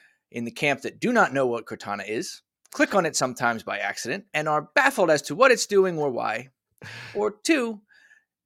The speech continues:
do know what it is, remove, disable, block, and G P O it out of existence on their machine as fast as possible. To be clear, the technology that backends Cortana will still be there. You just won't access it through that app on the desktop.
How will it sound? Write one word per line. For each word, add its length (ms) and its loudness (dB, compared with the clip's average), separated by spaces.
do 160 6
know 160 6
what 160 4
it 120 -8
is, 320 -12
remove, 440 -2
disable, 420 0
block, 340 2
and 120 -6
G 120 -4
P 220 -2
O 80 2
it 80 2
out 140 4
of 80 -4
existence 480 -2
on 100 -2
their 80 -6
machine 380 -4
as 100 -6
fast 300 -8
as 60 -12
possible. 600 0
To 100 -10
be 80 -6
clear, 580 -2
the 80 -8
technology 640 0
that 180 -4
backends 520 0
Cortana 600 -6
will 560 2
still 260 -4
be 140 -10
there. 360 -6
You 120 -10
just 280 -6
won't 260 0
access 460 2
it 260 -6
through 420 -4
that 260 2
app 240 0
on 140 -6
the 80 -6
desktop. 560 -8